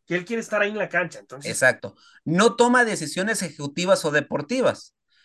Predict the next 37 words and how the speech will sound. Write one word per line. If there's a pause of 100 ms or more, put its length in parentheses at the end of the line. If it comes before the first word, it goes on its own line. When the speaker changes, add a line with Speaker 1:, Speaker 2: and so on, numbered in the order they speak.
(160)
Speaker 2:
No
sesionan (180)
todos
juntos, (100)
¿ok? (720)
Y
la
pregunta
es,
¿siempre
serán
los
mismos?
No. (240)
Pueden
rotar
de
acuerdo
a
agendas
o
necesidades. (320)
Ok, (340)
entonces
estamos
viendo
que
algunos
iban
a
estar
un
tiempo,
otros
en
otro
tiempo.